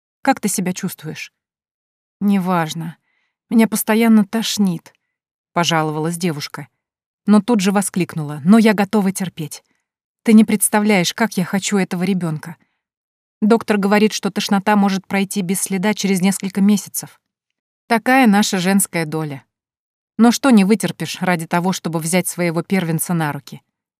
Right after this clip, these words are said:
Я обняла Фиону. «Вы уже выбрали имя для малышки?» «Нам нравится имя Глория». В глазах девушки светилось счастье. «Мне кажется, девочка с таким именем должна быть настоящей красавицей».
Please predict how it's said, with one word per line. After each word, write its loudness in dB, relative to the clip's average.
Я 0
обняла 0
Фиону. -6
«Вы 0
уже -2
выбрали 2
имя 2
для -6
малышки?» -6
«Нам 6
нравится 2
имя 4
Глория». -4
В -8
глазах 0
девушки -2
светилось -4
счастье. -8
«Мне 6
кажется, -2
девочка 0
с -12
таким 2
именем 4
должна 2
быть -4
настоящей 0
красавицей». -8